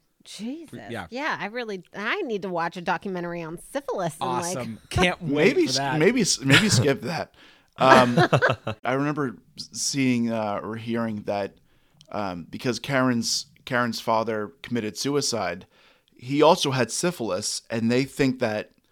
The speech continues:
Speaker 3: that was linked, where that went on tr-, so he, it went untreated for him, which, which gave him, you know, which, which, you know, kind of had that ball rolling that way,
Speaker 4: Hmm.
Speaker 3: which kind of led, led to his eventual suicide.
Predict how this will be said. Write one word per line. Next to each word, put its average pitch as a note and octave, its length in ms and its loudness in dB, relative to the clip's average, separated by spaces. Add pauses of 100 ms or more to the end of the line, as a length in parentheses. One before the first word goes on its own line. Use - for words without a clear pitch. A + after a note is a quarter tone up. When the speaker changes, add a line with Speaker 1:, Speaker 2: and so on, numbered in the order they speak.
(360)
Speaker 3:
that A2+ 240 2
was G#2+ 180 -2
linked, A#2 420 0
where G2+ 300 -4
that A2+ 260 -2
went A#2+ 160 0
on A2 100 -2
tr-, - 180 -8 (100)
so A#2 160 -6
he, B2 240 -2 (240)
it B2+ 80 2
went C3 180 2
untreated A#2+ 420 -2
for - 140 -8
him, A2+ 420 0 (760)
which, - 500 0 (680)
which B2+ 220 -4
gave A#2 240 2
him, G#2+ 380 2 (800)
you C3 120 -2
know, G#2+ 100 2
which, G#2 480 -6
which, - 240 -8 (560)
you A#2+ 100 -6
know, G2+ 160 -10 (260)
kind A2+ 180 -6
of F#2+ 200 -8 (840)
had A#2+ 220 -4
that G#2+ 180 -2
ball G#2 220 -2
rolling G#2+ 360 -6
that F#2 180 -10
way, E2+ 220 -10 (400)
Speaker 4:
Hmm. G#2+ 160 -8 (280)
Speaker 3:
which - 140 -10
kind A2+ 140 0
of G2+ 160 -10
led, A2 260 2
led A#2 320 2
to A2 200 0
his G#2+ 180 -2
eventual G2+ 460 -4
suicide. G#2 560 -8